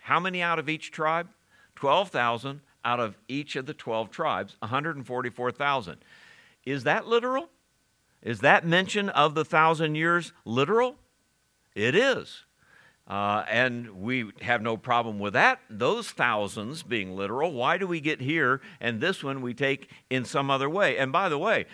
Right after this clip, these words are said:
the thousand years mentioned, as we see here in this outline, in five different ways, five different things that it affects. And so how do you take it spiritual each time?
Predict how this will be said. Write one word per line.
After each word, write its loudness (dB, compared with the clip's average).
the -8
thousand 2
years -2
mentioned, -2
as -2
we -6
see -4
here -2
in -2
this -6
outline, -2
in -2
five 2
different -2
ways, -4
five 0
different -2
things -4
that 2
it -2
affects. -2
And -4
so 0
how -2
do -6
you -6
take -4
it -6
spiritual -4
each -8
time? -6